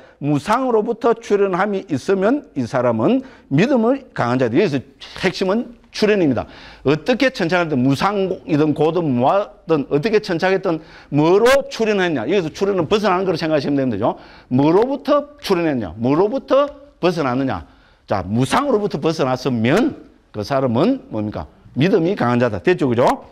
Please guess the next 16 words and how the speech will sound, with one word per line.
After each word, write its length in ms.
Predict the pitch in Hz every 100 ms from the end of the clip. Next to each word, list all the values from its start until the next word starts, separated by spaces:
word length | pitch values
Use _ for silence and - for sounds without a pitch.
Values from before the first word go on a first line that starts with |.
| - - _
믿음이 360 | 147 185 170 165
강한 220 | 135 117
자다. 260 | 120 107 85 - _
그들은 540 | - 165 151 147 214 220
믿음의 560 | 160 226 233 196 170
기능을 480 | - 175 202 214 302 -
얻는다. 460 | 120 120 110 92 -
표상 460 | - 214 - 247
없는 260 | 214 190 214
해탈로 300 | 185 185 165
해탈한다. 280 | 127 120 120
이게 300 | 190 202 208
무상 500 | 143 123 120 151 170
해탈입니다. 460 | 160 180 147 127 113
됐죠? 260 | 175 156
그죠? 380 | 123 110 151 240